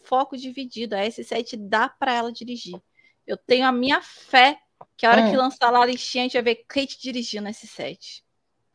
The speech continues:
Speaker 2: Outra coisa que faltou falar é que na S seis a gente vê o Willy também. E é algo que
Speaker 1: Ah, é.
Speaker 2: esse, esse se, se não ficar pra finale, aí é só S sete mesmo.
Speaker 1: Uhum.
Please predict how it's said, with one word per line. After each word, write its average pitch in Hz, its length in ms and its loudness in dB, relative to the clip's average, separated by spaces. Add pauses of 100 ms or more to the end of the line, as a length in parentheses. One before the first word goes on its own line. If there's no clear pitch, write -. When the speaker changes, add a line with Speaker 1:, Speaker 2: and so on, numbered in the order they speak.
(280)
Speaker 2:
Outra 220 240 8
coisa 220 280 8
que 208 80 0
faltou 190 380 6
falar 180 680 6 (120)
é 180 100 -2
que 185 140 -4
na 185 120 2
S 190 320 0
seis 202 260 4
a 185 60 6
gente 185 260 2
vê 196 180 8
o 240 120 8
Willy 247 400 8
também. 160 440 0 (500)
E 180 100 4
é 175 60 8
algo 190 320 8
que - 200 -8
Speaker 1:
Ah, 202 240 4
é. - 80 10
Speaker 2:
esse, 339 560 6
esse 302 400 8
se, 233 500 2
se - 220 2
não 247 280 6
ficar 277 420 6
pra 220 180 6
finale, 202 760 4
aí 180 260 2
é 180 100 6
só 185 220 0
S - 260 0
sete 214 360 0
mesmo. - 340 -6 (260)
Speaker 1:
Uhum. 208 480 -12